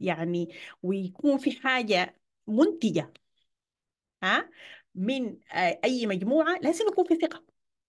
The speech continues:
لو ما قادر تثق في أخوك ولا ود جيرانكم ولا ود الحلة، تعمل شنو؟ ت-، تعمل كيف مع الناس؟ فكل زول حيكون قاعد كده، آه، يعني،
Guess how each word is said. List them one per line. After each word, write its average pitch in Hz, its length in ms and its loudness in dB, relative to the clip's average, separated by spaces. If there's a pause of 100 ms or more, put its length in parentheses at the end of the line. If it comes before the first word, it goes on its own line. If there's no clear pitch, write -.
لو 185 100 -6
ما 226 120 0
قادر 247 260 -2
تثق 254 320 -6
في 180 160 -2
أخوك 240 300 -4
ولا 165 180 0
ود 160 160 -4
جيرانكم 185 520 -2
ولا 156 280 -2
ود 165 220 -2
الحلة، 190 420 -2
تعمل 277 320 -2
شنو؟ 320 260 -4
ت-، 190 360 -6 (140)
تعمل 254 260 0
كيف 349 220 -4
مع 170 120 -4
الناس؟ 160 280 -6 (840)
فكل 254 340 0
زول 277 140 2
حيكون 233 320 -4
قاعد 233 220 2
كده، 233 380 -8 (540)
آه، 160 640 2 (680)
يعني، 156 960 -2